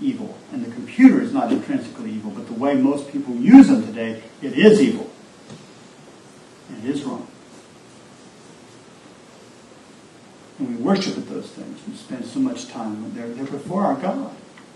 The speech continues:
And we make idols and gods out of them. But are we spending time in these fearful last days, <coughs> fearful last days, in preparing our hearts and the hearts of our families, everyone that we can have an influence in who comes into our home,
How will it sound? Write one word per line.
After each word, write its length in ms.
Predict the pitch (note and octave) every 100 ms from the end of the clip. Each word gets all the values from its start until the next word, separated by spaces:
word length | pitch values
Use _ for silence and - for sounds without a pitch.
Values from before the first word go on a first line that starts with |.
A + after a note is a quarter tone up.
| -
And 120 | - C3
we 60 |
make 220 | D3 F3+
idols 420 | D#3 F#3 F#3+ A2+ C3+
and 100 | A#2+
gods 360 | D3 G#3 -
out 60 | F#3+
of 60 |
them. 200 | - - - - - - - - - - - - - - - -
But 100 | D#3
are 120 | D3+
we 120 | D#3
spending 500 | - - E3+ F3+ D3+
time 560 | - E3 F3 D#3+ G#2+ G#2 D3+
in 140 | C#3
these 240 | D#3 D3 - - -
fearful 500 | G#3 B3 - G#3+ - B2
last 380 | A#2 - -
days, 480 | B3 C#4+ - D4+ C4+
<coughs> 20 |
fearful 360 | C4 C#4 - -
last 300 | - - -
days, 480 | - - - - - - - - - - - - -
in 100 | C#3
preparing 560 | - C3+ - E3 D#3+ C#3+
our 180 | C#3+
hearts 400 | - A#2 G2+ -
and 100 | A2
the 60 | A2
hearts 400 | A2+ D3 C#3+ C#3+
of 80 | C#3
our 100 | C3+
families, 540 | - B2+ A#2+ A#2+ A2+ -
everyone 420 | D#3+ F3 D#3 D3+
that 120 | C#3
we 100 | C3+
can 140 | C3+ B2
have 180 | B2+
an 80 | B2
influence 480 | B2 A#2 B2 A#2+ A#2
in 100 | A2
who 160 | A2 -
comes 200 | A#2+ A#2
into 140 | A#2
our 80 | A#2
home, 300 | G#2+ A2 G#2+